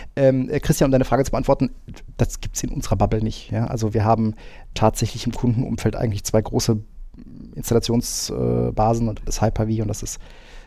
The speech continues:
ähm, äh, vSphere. Ähm, ja, ich könnte jetzt anteasern, dass wir uns dann, äh, Nutanix, äh, A H V jetzt mal,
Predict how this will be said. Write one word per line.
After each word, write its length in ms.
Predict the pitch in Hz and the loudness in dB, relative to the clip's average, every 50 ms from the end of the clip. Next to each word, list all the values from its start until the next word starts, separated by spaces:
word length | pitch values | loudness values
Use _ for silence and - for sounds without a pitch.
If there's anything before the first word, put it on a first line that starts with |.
| - - | -20 -14
ähm, 640 | - - 58 58 58 60 58 58 58 60 60 - - | -6 -2 0 0 2 0 0 0 -2 -2 -2 -4 -4
äh, 200 | - - - 127 | -6 -4 -4 -2
vSphere. 1200 | 113 107 110 120 135 - - - 131 135 131 127 123 120 - - - 113 110 113 113 113 110 110 | -2 -2 0 0 0 0 0 0 2 4 4 4 4 2 0 -2 -2 0 2 2 2 4 4 2
Ähm, 580 | 110 110 110 110 110 107 107 107 107 107 107 - - - - - _ - _ _ _ _ _ _ _ _ _ _ _ _ _ _ _ _ _ _ - - - - - - _ _ _ - | 2 2 2 2 2 0 0 0 0 -2 -2 -4 -6 -14 -20 -20 _ -20 _ _ _ _ _ _ _ _ _ _ _ _ _ _ _ _ _ _ -18 -16 -16 -16 -18 -20 _ _ _ -18
ja, 460 | - 80 - 127 120 120 113 117 123 | -12 -8 -6 -4 -2 0 4 4 4
ich 260 | 90 - - - - - - - - - 135 120 - | 4 2 -2 -6 -10 -10 -10 -18 -16 -14 -14 -14 -6
könnte 220 | - - 151 156 - | 2 2 2 4 4
jetzt 140 | 135 - - | 2 0 2
anteasern, 540 | 165 143 131 - - 151 147 131 143 127 123 | -2 -2 -2 0 0 0 4 4 4 4 4
dass 160 | 123 - - | 0 0 0
wir 80 | 127 | 0
uns 180 | 120 127 - - | 0 0 -2 0
dann, 280 | - 120 117 113 113 113 | 2 2 4 4 2 0
äh, 380 | - 120 110 110 113 113 113 113 | 0 0 0 0 0 0 0 -2
Nutanix, 640 | 113 117 - - 123 120 120 120 117 - - - - | -4 -4 0 2 2 2 2 0 -2 -2 -6 -6 -6
äh, 40 | - | -4
A 600 | 131 120 117 113 110 113 113 110 - - - 101 | -2 0 0 2 2 2 0 -2 -2 -2 -2 -2
H 80 | 113 | -2
V 240 | - - - 120 123 | -4 -2 0 2 2
jetzt 180 | 123 - - - | 2 0 0 0
mal, 320 | 120 120 120 120 117 117 | 2 2 4 4 2 0